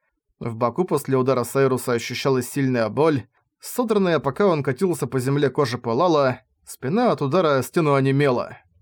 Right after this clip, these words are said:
Все тело пульсировало от боли, но сейчас Айзек забыл об этом. Чувство боли на время отступило, а вместо него все тело окутали пылающие чувства. Ведомый яростью, Айзек приблизился к Сайрусу. Он взял меч, который выронил до этого,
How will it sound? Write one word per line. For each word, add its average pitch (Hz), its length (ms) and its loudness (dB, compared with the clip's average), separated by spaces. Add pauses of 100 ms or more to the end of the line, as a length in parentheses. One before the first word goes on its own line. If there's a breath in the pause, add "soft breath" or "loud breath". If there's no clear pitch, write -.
(260)
Все - 320 -8
тело 156 280 0
пульсировало 127 640 2
от 113 120 -2
боли, 147 480 2 (280 soft breath)
но 233 140 2
сейчас 202 420 -2
Айзек 147 320 2
забыл 135 380 2
об 117 140 -2
этом. 113 400 -6 (420)
Чувство 196 440 -4
боли 151 280 2
на 139 140 0
время 131 260 2
отступило, 139 720 0 (320)
а 113 140 -6
вместо 202 340 -2
него 147 340 2
все - 240 -2
тело 151 360 2
окутали 147 360 0
пылающие 135 640 0
чувства. 120 520 -4 (600)
Ведомый 139 600 0
яростью, 147 600 0
Айзек 190 360 -2
приблизился 139 580 -2
к 113 60 -14
Сайрусу. 151 640 0 (480 soft breath)
Он 220 180 2
взял 147 340 2
меч, 196 300 0
который 156 400 2
выронил 143 400 0
до 120 120 -2
этого, 143 540 2